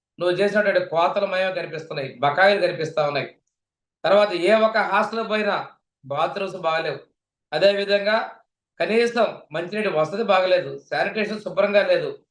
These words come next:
బ-, బ-, కాంపౌండ్ వాల్స్ పడిపోయినాయి, బోల్ట్ బ-,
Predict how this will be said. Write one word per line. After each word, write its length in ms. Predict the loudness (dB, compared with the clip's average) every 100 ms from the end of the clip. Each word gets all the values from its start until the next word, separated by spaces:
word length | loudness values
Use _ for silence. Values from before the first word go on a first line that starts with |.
| _ _ _ -4
బ-, 160 | -4
బ-, 480 | 2 2 2 0 -6 0
కాంపౌండ్ 460 | 0 0 -2 -2
వాల్స్ 280 | -2 -4 -4
పడిపోయినాయి, 540 | -6 -4 -6 -6 -12 -2
బోల్ట్ 280 | -2 -2
బ-, 260 | -6 -6 -6